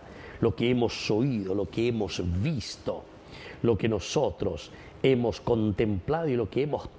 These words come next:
tocado con nuestras manos. Queridos amigos, esto es impresionante, lleva. Porque a velas y añandés y San Juan evangelista,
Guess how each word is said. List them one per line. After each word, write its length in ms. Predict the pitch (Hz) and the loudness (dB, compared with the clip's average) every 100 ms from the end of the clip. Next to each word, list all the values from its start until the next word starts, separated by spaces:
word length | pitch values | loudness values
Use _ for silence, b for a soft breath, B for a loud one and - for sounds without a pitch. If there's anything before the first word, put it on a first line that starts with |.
| - | -2
tocado 600 | - - - - 98 104 | -2 -2 -4 -4 -6 -6
con 220 | 101 101 | -4 -4
nuestras 340 | 98 - - - 90 92 | -6 -6 -8 -8 -10 -8
manos. 540 | - - - - - B B B B B B - | -8 -8 -8 -10 -12 B B B B B B -4
Queridos 320 | 117 110 107 | 2 2 2
amigos, 400 | 113 117 120 104 | 2 2 2 0
esto 220 | 165 147 | -2 0
es 140 | 127 107 | 0 0
impresionante, 840 | 98 104 95 107 139 160 92 92 | 0 -2 -4 -4 -4 -4 -4 -4
lleva. 240 | 127 - - - - B B B - | -6 -8 -16 -20 -20 B B B -2
Porque 200 | 107 104 | 0 2
a 80 | |
velas 280 | 104 123 123 | 2 2 0
y 160 | 117 120 | 0 2
añandés 420 | 117 107 107 110 | 2 2 2 2
y 160 | 107 98 | 2 0
San 240 | - 90 | -2 -4
Juan 400 | 80 - 113 110 | -4 0 0 0
evangelista, 880 | 104 98 92 98 90 107 104 - - | -2 -2 -4 -2 0 0 -2 -6 -12